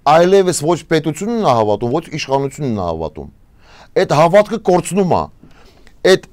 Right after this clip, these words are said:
վերջի երկու նախագահան ինչով զբաղված են եղել։ Ինչով։ Թալանով։ Ասում են, «Ժողովուրդ ջան, դուք ձեր մասին մտածեք, էլ յոլա գնացեք»։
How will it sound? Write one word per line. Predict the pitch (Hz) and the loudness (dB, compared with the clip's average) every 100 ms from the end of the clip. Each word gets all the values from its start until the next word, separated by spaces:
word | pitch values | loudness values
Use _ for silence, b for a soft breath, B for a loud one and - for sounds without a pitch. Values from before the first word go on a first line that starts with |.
| _ | _
վերջի | - 113 185 214 196 | -10 2 4 4 -2
երկու | - 185 180 175 | 0 0 2 0
նախագահան | 160 - 156 160 160 | 0 0 -2 -2 -2
ինչով | 165 190 | -2 -4
զբաղված | 165 135 117 107 110 | -2 0 2 0 -2
են | 101 | -6
եղել։ | 95 101 147 - _ _ _ _ _ _ _ _ _ _ _ - - | -6 -10 -14 -20 _ _ _ _ _ _ _ _ _ _ _ -20 -8
Ինչով։ | 147 - 123 92 - _ _ _ _ _ _ _ _ _ | -6 -2 -2 -2 -10 _ _ _ _ _ _ _ _ _
Թալանով։ | - 160 165 151 170 175 - - _ _ - - _ - - _ _ _ _ _ b b b b | 0 4 6 4 2 -2 -20 -20 _ _ -20 -20 _ -20 -20 _ _ _ _ _ b b b b
Ասում | - 156 170 | -2 0 0
են, | 196 | -2
«Ժողովուրդ | 175 190 185 | 0 2 0
ջան, | 160 131 120 | 0 -2 -2
դուք | 185 | -4
ձեր | 196 196 | 0 0
մասին | 196 196 - 190 | 0 -2 -2 -4
մտածեք, | 185 190 175 165 | -4 -4 -4 -4
էլ | 175 190 | -4 -2
յոլա | 139 135 165 180 | 2 4 4 2
գնացեք»։ | 151 139 135 170 175 | 0 0 0 -2 -4